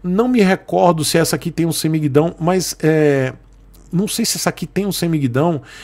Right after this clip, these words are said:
mas eu lembro que tinha uma, uma versão que tinha semiguidão e outra que não tinha, não me recordo agora,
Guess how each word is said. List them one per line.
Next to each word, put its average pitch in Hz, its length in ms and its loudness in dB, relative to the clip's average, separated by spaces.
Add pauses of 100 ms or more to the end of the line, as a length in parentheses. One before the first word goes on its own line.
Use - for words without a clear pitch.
(200)
mas 175 220 2
eu 196 100 8
lembro 180 260 2
que - 120 -12
tinha 190 260 0
uma, 175 440 0
uma 160 200 0
versão 160 320 0
que - 100 -14
tinha 165 200 -4
semiguidão 151 680 -2
e 156 80 4
outra 143 260 0
que 147 140 -8
não 127 140 -4
tinha, 165 480 -4
não 165 200 -10
me 190 120 -4
recordo 143 480 2
agora, 117 260 0